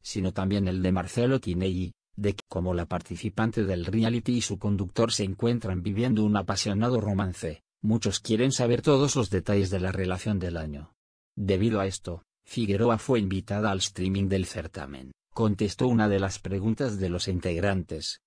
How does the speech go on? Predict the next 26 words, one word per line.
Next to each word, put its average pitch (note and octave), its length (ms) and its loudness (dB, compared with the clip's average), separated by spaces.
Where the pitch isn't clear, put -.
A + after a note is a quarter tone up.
y A2 120 0
sorprendió G2+ 580 2
con G#2 180 0
un G#2+ 160 4
detalle G#2 460 -2
que G2+ 160 -8
Chris A2 240 -2
Banadi G2+ 420 2
y G2 60 2
sus - 240 -6
compañeros F2 680 0
quisieron A2 480 0
saber A#2 300 0
si - 120 0
el G2+ 120 0
primer G#2 340 0
beso A#2 300 2
había A2 260 2
sido C#3 300 2
antes A2 320 2
o G2+ 80 2
después G2+ 400 0
del F#2+ 180 -2
treinta G2 400 0
de E2+ 80 -2
octubre, D2+ 480 -4